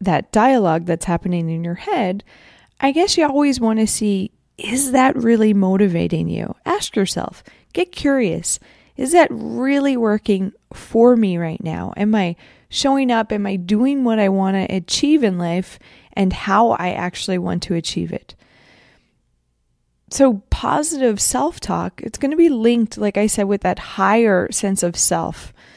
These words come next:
that higher self-esteem, whereas the negative self-talk, it's gonna be linked with more higher stress levels, lower self-esteem,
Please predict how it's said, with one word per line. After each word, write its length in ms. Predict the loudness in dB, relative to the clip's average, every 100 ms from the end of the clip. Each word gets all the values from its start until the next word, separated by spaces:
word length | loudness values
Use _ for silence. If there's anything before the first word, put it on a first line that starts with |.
| _ _ -6
that 360 | -4 -4 -8 -20 _ _ _ _ _ _ _ _ _ -6
higher 360 | 0 2 4
self-esteem, 1040 | 2 -2 -4 -4 -6 -4 -4 -4 -4 -6 -10 -2
whereas 500 | 0 2 2 0 0
the 120 | 0
negative 380 | 0 0 0 0
self-talk, 680 | -2 -4 -4 -6 -8 -10
it's 180 | -16 -10
gonna 220 | -2 0
be 340 | 2 2 2 -2 -8 _ -6
linked 360 | -2 -2 -2
with 260 | -2 -2 -2
more 340 | -4 -4 -6 -10
higher 460 | -6 -2 2 2
stress 500 | 0 -4 -2 -2 -2
levels, 500 | -4 -4 -6 -8 -8
lower 340 | -2 0 2 0
self-esteem, 840 | 0 -4 -4 -8 -6 -6 -8 -12